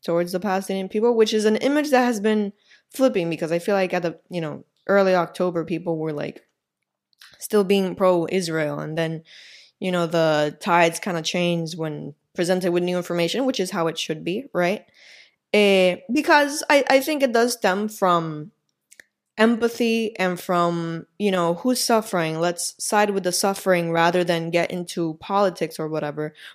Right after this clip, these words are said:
But obviously, this is a very political situation. This is a very political, eh,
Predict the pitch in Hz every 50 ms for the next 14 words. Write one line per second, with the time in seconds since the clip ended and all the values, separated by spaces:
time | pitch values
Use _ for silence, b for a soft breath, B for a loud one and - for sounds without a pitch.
0 | B _ 254 262 269 269 269 262 269 254 - - 262 233 247 247 247 240 226 240
1 | 226 202 208 214 208 208 208 214 208 202 - _ _ _ _ - 220 208 202 185
2 | 185 180 170 175 175 - 175 175 175 170 175 170 - _ _ _ - - 190 180
3 | 180 202 180 180 170 160 160 - - 185 180 190 190 180 160 165 170 165 160 170
4 | 175 175 170 175 - 180 170 170 165 175 170 - 170 165 165 160 160 - _ _
5 | _ _ _ _ _ _ _ _ _ _ _ _ _ _ _ _ _ - 196 190
6 | 185 180 170 170 165 165 160 165